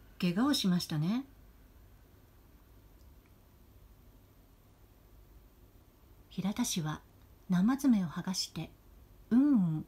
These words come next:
うなっているのだ。青年はたもとから取り出した新しいハンケチで手際よく傷所に包帯をする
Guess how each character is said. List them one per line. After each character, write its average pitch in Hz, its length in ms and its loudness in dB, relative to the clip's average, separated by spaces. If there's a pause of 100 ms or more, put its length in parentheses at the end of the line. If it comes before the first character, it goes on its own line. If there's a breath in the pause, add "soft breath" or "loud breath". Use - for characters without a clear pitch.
う 160 40 0
な 156 140 0
っ 214 60 -6
て - 180 -12
い 151 140 -4
る 185 100 0
の 190 120 0
だ。 156 180 -10 (3250)
青 190 140 0
年 190 280 0
は 185 120 -2
た 185 140 -2
も 226 160 2
と 294 100 -4
か 269 120 0
ら 180 120 -2
取 180 200 -8
り 185 40 -6
出 185 140 -6
し - 180 -10
た 175 160 -10 (720)
新 220 380 -6
し 262 260 -2
い - 20 -2
ハ 180 180 -4
ン 180 40 0
ケ 185 160 -6
チ - 160 -14
で 170 180 -12 (360)
手 180 100 -4
際 214 260 -2
よ 240 160 -2
く - 320 -10 (280)
傷 185 240 -6
所 208 160 -2
に 202 100 0
包 208 240 -4 (100)
帯 202 200 -2
を 190 80 -4
す - 120 -12
る 185 120 -8